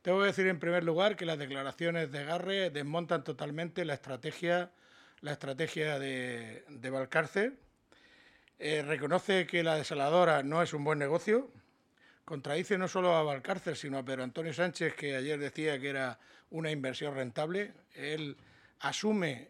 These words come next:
eh, puntualmente y uno por uno el informe de la, de la, eh, de la Intervención General y de los Servicios Jurídicos, informe, por otro lado, demoledor, y que, eh, en todo momento, pues, habla de que eso es,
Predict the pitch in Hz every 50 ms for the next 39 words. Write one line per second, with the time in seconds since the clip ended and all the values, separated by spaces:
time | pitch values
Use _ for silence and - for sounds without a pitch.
0 | _ - - 143 135 135 135 131 127 127 127 131 131 123 120 - - 147 139 -
1 | 175 170 180 175 180 185 147 - 165 156 165 170 165 139 139 143 151 175 170 156
2 | 143 147 - - 143 147 143 143 135 - 180 180 175 170 151 151 147 147 139 135
3 | 135 135 - - - 135 131 135 135 135 131 127 127 123 123 123 123 120 110 -
4 | _ _ _ _ - - - - _ _ _ _ _ - 240 123 123 123 120 120
5 | 123 123 120 127 135 135 139 131 - 139 139 139 131 - 170 175 165 - 143 151
6 | 165 170 165 156 147 147 135 - - 135 139 156 - 160 143 - 151 135 143 175
7 | 175 185 165 202 214 233 - - _ _ - 139 143 131 170 180 190 190 180 143
8 | 165 165 156 165 156 165 180 175 139 131 135 151 139 135 139 135 131 135 156 175
9 | 190 214 247 - - _ _ _ _ _ _ _ - 160 160 - - - 180 185
10 | 196 - - 139 135 131 127 - - 165 170 165 160 151 147 170 175 - - 190
11 | 180 156 139 143 - 139 147 147 151 160 165 160 151 131 123 131 135 139 - 143
12 | 143 139 160 180